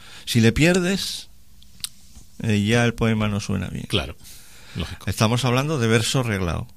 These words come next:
Speaker 1: El verso libre, cada uno que
Speaker 2: Ujú.
Speaker 1: haga lo que quiera.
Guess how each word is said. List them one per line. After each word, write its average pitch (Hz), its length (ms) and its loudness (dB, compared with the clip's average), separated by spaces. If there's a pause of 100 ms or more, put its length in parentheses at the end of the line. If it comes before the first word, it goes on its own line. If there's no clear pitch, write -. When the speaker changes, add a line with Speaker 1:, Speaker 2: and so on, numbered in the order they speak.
(120)
Speaker 1:
El 98 80 0
verso 117 340 2
libre, 131 460 0
cada 104 220 -2
uno 117 200 2
que 95 120 0
Speaker 2:
Ujú. - 20 2
Speaker 1:
haga 107 140 2
lo 98 120 0
que 90 140 -8
quiera. 92 340 -6